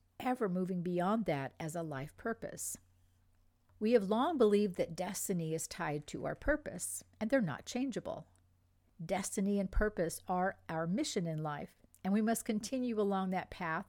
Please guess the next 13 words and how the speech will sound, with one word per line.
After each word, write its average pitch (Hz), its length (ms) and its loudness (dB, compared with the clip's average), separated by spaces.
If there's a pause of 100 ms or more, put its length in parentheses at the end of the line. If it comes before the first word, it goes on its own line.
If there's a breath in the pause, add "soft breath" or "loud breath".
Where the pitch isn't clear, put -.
because 170 420 -4 (100)
it's 160 220 -4
our 196 140 2
punishment 233 720 -4 (340 loud breath)
for - 100 -8
the 180 120 -2
karmic 202 420 -2
lessons 175 400 -2
we've 156 240 -2
created. 175 640 -2 (880 soft breath)
Is 180 140 -6
life 262 300 2
really 247 360 0